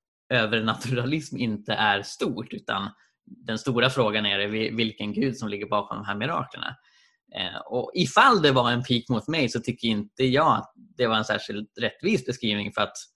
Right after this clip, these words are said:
hela min argumentation un-, under öppningspresentationen gick ut på att etablera just hur man går från naturalism till att mirakler finns.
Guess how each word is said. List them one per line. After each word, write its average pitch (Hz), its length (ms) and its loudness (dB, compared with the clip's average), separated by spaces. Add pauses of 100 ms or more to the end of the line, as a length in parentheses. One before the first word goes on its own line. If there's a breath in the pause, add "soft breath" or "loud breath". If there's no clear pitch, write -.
(400)
hela 127 340 6
min 120 180 4
argumentation 113 720 2
un-, 113 340 0
under 110 320 0 (440)
öppningspresentationen 113 920 -2
gick 117 180 2
ut 113 180 2
på 110 80 2
att 104 120 0
etablera 104 460 0
just 98 320 -4 (460)
hur 127 180 4
man 110 180 0
går 107 220 2
från 107 220 -2
naturalism 104 640 -2
till 101 140 -4
att - 120 -6
mirakler 123 460 -2
finns. - 380 -12